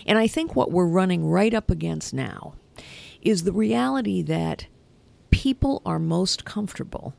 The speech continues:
with people like them. People are most comfortable with people they already know. We're all like that. But if you have a bunch of men who are already there,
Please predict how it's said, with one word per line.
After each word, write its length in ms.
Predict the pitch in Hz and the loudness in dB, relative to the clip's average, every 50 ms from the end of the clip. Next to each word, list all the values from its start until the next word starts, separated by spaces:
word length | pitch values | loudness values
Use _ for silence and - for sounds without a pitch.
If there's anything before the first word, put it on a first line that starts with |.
| _ _ _ _ 160 | _ _ _ _ -4
with 220 | 165 160 - - | -4 -4 -2 -2
people 360 | - 165 160 - - 151 160 | -2 -2 -2 -2 -2 -4 -2
like 320 | 151 143 131 139 139 - - | -2 -4 -4 -6 -6 -8 -10
them. 300 | - 113 - - 123 - - - - _ _ _ - _ _ _ _ _ _ _ _ - - - - - - - _ | -10 -10 -10 -10 -14 -14 -16 -20 -20 _ _ _ -20 _ _ _ _ _ _ _ _ -14 -14 -14 -16 -16 -18 4 _
People 380 | - - 277 285 - 294 285 - | 6 6 6 2 2 -2 -4 -2
are 140 | - 208 208 | 0 0 0
most 380 | 202 190 185 190 190 190 - - | 0 0 0 0 0 0 0 -2
comfortable 760 | - - - 202 185 - - - 147 - - 92 73 143 - - - _ | -6 -6 -4 -4 -4 -2 -4 -4 -4 -2 -4 -6 -6 -6 -10 -16 -20 _
with 240 | - 160 160 - - | -4 -4 -4 0 0
people 340 | - - 196 - - 180 175 | 0 0 0 -2 -2 -4 -2
they 180 | - 165 165 - | -2 -4 -4 -4
already 560 | - 139 143 147 135 147 147 143 147 147 135 | -2 -2 -2 -2 -2 -4 -4 -4 -6 -6 -6
know. 560 | 147 147 160 151 - - - - - - - _ _ _ _ - - - - - - | -2 -2 -2 -2 -2 -4 -10 -14 -16 -18 -20 _ _ _ _ -20 -20 -20 -20 -18 -8
We're 200 | - 190 208 226 | -2 0 2 2
all 200 | 254 294 339 320 | 4 2 2 2
like 320 | 240 202 240 285 277 - - | 2 2 0 0 -2 -4 -6
that. 400 | - - - - - - - - - _ _ _ _ _ _ - - - - - - - | -6 -6 -6 -8 -12 -14 -16 -16 -16 _ _ _ _ _ _ -16 -14 -12 -12 -12 -10 -6
But 280 | - 175 226 220 214 - - | 4 6 6 6 6 6 2
if 220 | 233 233 - - | 0 0 2 2
you 120 | 277 311 | 2 2
have 440 | 311 - - 285 311 320 339 339 - - | 2 2 -2 -4 -4 -2 -2 -2 -2 2
a 120 | - 196 | 0 0
bunch 320 | 165 156 185 226 226 - | 2 2 0 0 0 0
of 80 | 220 190 | 0 0
men 440 | 175 175 170 180 208 240 269 294 277 - _ _ - - - - - - - - - - - | 0 0 0 2 0 0 -2 -4 -8 -18 _ _ -20 -20 -20 -20 -20 -20 -20 -10 -4 0 4
who 360 | 240 247 233 226 220 214 - - - | 4 6 6 4 4 2 0 0 0
are 220 | 170 170 170 - - | 2 2 2 2 2
already 540 | 165 170 196 220 233 226 226 214 226 190 175 | 2 4 4 4 4 4 4 4 2 0 0
there, 540 | 147 147 147 156 165 185 220 269 285 - | 0 0 0 2 2 2 0 -2 -4 -8